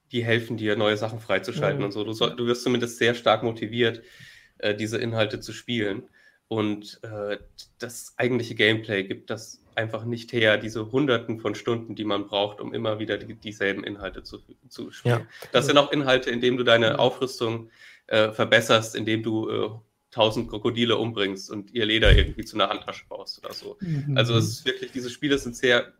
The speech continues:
Speaker 1: das nennt man Grind, die sind sehr
Speaker 2: Mhm.
Speaker 1: darauf aufgele-, ausgelegt, dass du immer und immer wieder das Gleiche machst, um ein bisschen bessere Ausrüstung zu bekommen und so. Das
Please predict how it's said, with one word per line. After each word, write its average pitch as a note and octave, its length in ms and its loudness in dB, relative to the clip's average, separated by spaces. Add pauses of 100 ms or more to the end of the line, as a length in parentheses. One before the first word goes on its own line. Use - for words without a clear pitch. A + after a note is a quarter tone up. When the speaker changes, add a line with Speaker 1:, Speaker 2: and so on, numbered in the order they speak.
Speaker 1:
das - 140 -12
nennt G#2+ 140 -4
man G#2 160 0
Grind, A2 480 2 (580)
die G#2+ 60 -16
sind A2 180 -4
sehr D3 140 4
Speaker 2:
Mhm. - 20 2
Speaker 1:
darauf A2 240 2
aufgele-, A#2 460 0
ausgelegt, A#2 420 -2
dass A#2 140 -14
du - 160 -20
immer A#2+ 340 0
und A#2+ 180 -8
immer C3 220 0
wieder A2+ 220 2
das G#2+ 160 -4
Gleiche A2 300 2
machst, G#2 340 -10
um A2 160 -4
ein A2+ 40 -8
bisschen B2+ 300 -2
bessere A2 320 0
Ausrüstung G#2+ 500 -6
zu G2+ 140 -20
bekommen G2 420 -12
und G#2 120 -18
so. G#2 260 -12 (400)
Das - 240 -6